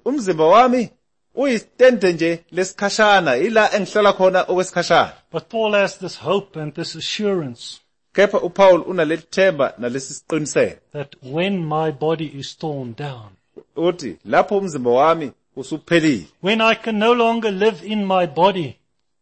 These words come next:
Speaker 1: lapho ngese-, ngingasakhoni ukuhlala emzimbeni wami."
Speaker 2: then I have a permanent building from God where I can live.
Speaker 1: Uthi-ke, kuyothi bese ngiba nesakhiwo saphakade kuNkulunkulu la engizohlala khona.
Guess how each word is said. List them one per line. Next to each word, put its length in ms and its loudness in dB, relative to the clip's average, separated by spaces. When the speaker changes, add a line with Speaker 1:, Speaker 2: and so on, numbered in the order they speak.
Speaker 1:
lapho 440 4
ngese-, 520 -2
ngingasakhoni 600 2
ukuhlala 680 4
emzimbeni 440 -4
wami." 280 2
Speaker 2:
then 220 2
I 160 2
have 260 0
a 60 -8
permanent 920 0
building 520 2
from 280 -8
God 440 -2
where 320 -4
I 160 -12
can 280 -16
live. 180 -18
Speaker 1:
Uthi-ke, 500 0
kuyothi 320 6
bese 280 0
ngiba 240 2
nesakhiwo 840 0
saphakade 1000 2
kuNkulunkulu 880 -2
la 260 0
engizohlala 540 -2
khona. 240 -12